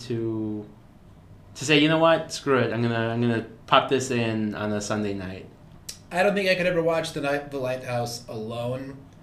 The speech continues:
Speaker 2: I would need friends, and there would need to be inebriatives,
Speaker 1: <laughs>
Speaker 2: food, a steak,
Speaker 1: Yes, I,
Speaker 2: a
Speaker 1: yeah,
Speaker 2: steak,
Speaker 1: a, a, a nice
Speaker 2: or,
Speaker 1: steak
Speaker 2: or a
Speaker 1: and,
Speaker 2: lobster.
Speaker 1: and potatoes.
Speaker 2: <laughs> Exactly.
Speaker 1: Uh,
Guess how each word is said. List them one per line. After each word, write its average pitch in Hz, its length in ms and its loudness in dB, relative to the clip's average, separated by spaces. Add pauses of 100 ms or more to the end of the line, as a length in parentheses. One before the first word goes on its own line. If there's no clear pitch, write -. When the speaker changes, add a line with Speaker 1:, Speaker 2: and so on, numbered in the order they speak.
(380)
Speaker 2:
I 131 100 -6
would 120 200 -4
need 127 420 -6
friends, 123 560 -2
and 110 140 -6
there 107 140 -6
would 107 140 -10
need 113 200 -10
to 113 100 -12
be 101 440 -12 (680)
inebriatives, 139 1400 -2 (380)
Speaker 1:
<laughs> - 340 -20
Speaker 2:
food, 135 800 -2 (380)
a - 60 -10
steak, 160 340 8
Speaker 1:
Yes, 143 400 4
I, 151 120 4
Speaker 2:
a 151 60 0
Speaker 1:
yeah, 151 60 -2 (400)
Speaker 2:
steak, - 160 -10 (140)
Speaker 1:
a, 123 60 0
a, 113 500 -4
a 98 40 -6
nice 120 240 0
Speaker 2:
or, - 20 -4
Speaker 1:
steak 156 280 2
Speaker 2:
or 135 100 2
a 135 40 4
Speaker 1:
and, 120 140 4
Speaker 2:
lobster. 113 300 0
Speaker 1:
and 113 100 -2
potatoes. - 840 2
Speaker 2:
<laughs> - 40 -20
Exactly. 147 600 -4
Speaker 1:
Uh, 123 280 4